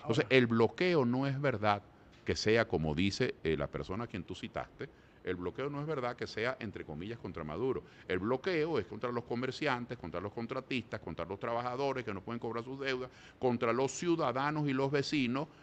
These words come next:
Speaker 1: que tienen que padecer el desabastecimiento de agua, que tienen que padecer esa calamidad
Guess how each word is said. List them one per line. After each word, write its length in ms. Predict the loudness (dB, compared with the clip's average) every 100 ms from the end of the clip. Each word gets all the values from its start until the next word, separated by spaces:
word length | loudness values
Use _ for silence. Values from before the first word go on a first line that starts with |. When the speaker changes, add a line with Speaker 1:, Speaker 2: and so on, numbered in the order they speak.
| -4
Speaker 1:
que 80 | -2
tienen 240 | 0 0
que 140 | -2 0
padecer 560 | 2 2 0 0 2
el 100 | 2
desabastecimiento 960 | -2 -2 -2 0 -2 -2 -2 0 0 2
de 120 | 4
agua, 320 | 4 2 0 -4 -16 -4
que 100 | -2
tienen 240 | -2 -4
que 120 | -6 -2
padecer 460 | 0 0 -2 -2
esa 260 | -2 -4 -4
calamidad 720 | -2 0 0 -2 2 4 4